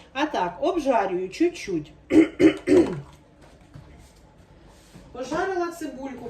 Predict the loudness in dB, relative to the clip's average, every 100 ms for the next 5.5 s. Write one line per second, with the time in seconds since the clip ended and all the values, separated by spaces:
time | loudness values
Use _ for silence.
0 | -12 -10 -10 -6 -4 -4 -4 -4 -4 -6
1 | -10 -20 _ -20 -10 -2 -2 -2 -4 -6
2 | -12 -18 -20 -14 -6 0 2 2 2 2
3 | 0 0 0 2 0 -2 -8 -10 -6 -6
4 | -4 -2 0 2 2 2 0 -6 -6 -2
5 | -2 -4 -8 -6